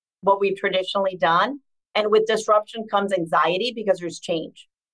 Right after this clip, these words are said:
So there's a lot of emotion there that you have to navigate. And so being able to build relationships with people to bring them along is part of that. And so all of these ingredients is what helped me, number one,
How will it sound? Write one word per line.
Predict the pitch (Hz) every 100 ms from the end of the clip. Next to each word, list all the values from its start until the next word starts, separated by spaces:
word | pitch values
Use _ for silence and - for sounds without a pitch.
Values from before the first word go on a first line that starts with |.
| _ -
So | 240 214 202 -
there's | 196 220
a | 214
lot | 208 220 269
of | 277
emotion | 226 214 240 277 247
there | 247 247
that | 202
you | 190
have | 190 -
to | 190
navigate. | 175 180 208 202 233 202 -
And | 185
so | 190
being | 180 196
able | 214 214
to | 190
build | 185 185
relationships | 208 196 180 175 185 - 165 -
with | 165
people | - 170 156 208 208
to | 190
bring | 170 180
them | 185
along | 170 160 175 254 285 _ _ _ _
is | 214 208 _
part | 180 208
of | 220 165
that. | 151 151 -
And | 180
so | - 214 196 175 _ -
all | 220 262 294
of | 277
these | 254
ingredients | 226 202 190 190 208 240 269 269 - _ _ -
is | 208 202
what | 202 202
helped | 220 214 - 185
me, | 180 156 156 156 156 _ _ _ -
number | 208 208
one, | 208 214 240 214 196 190 185